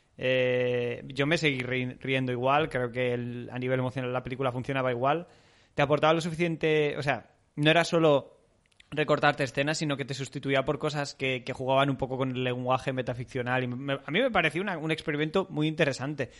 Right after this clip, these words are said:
No voy a decir que me gusta más que la original, obviamente, pero porque a mí me, siempre me gusta ver sangre porque estoy tarao. Pero sí que me pareció una película mucho más funcional de lo que yo pensaba que sería, y eso es lo que me da un poco de esperanza, ¿no? Que igual de repente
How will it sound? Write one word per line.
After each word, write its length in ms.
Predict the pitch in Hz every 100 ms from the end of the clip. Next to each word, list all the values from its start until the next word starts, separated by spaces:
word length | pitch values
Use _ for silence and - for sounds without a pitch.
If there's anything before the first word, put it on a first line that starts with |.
| - -
No 40 |
voy 40 |
a 40 | 165
decir 160 | 160
que 80 | 135
me 60 | 139
gusta 180 | 135 135
más 160 | 131
que 80 | 135
la 80 | 123
original, 400 | 120 123 135 143
obviamente, 560 | 131 127 135 139 180 - - - -
pero 180 | - 127
porque 180 | 131 123
a 20 |
mí 140 | 120 120
me, 120 | 123
siempre 240 | 135 127
me 80 | 131
gusta 260 | 131 123 131
ver 140 | 123
sangre 300 | - 131 131 139
porque 180 | 127
estoy 180 | 120 131
tarao. 380 | 120 117 135 127 - - - - -
Pero 360 | 151 135 135 131
sí 200 | - 135
que 160 | 156
me 160 | 165 160
pareció 260 | 160 151 160
una 100 | 156
película 220 | 160 165
mucho 220 | 156 151
más 140 | 147
funcional 360 | - 139 143 143
de 80 | 147
lo 80 | 135
que 80 | 131
yo 60 |
pensaba 300 | 131 131 143
que 100 | 139
sería, 380 | 127 143 151 175 - - -
y 60 |
eso 120 | 135 147
es 60 |
lo 100 | 165
que 60 | 151
me 80 | 147
da 60 |
un 60 | 147
poco 140 | 151 160
de 40 |
esperanza, 440 | 156 135 131 117
¿no? 100 | 113
Que 80 | 127
igual 180 | 139 156
de 80 | 180
repente 520 | 165 160 156 180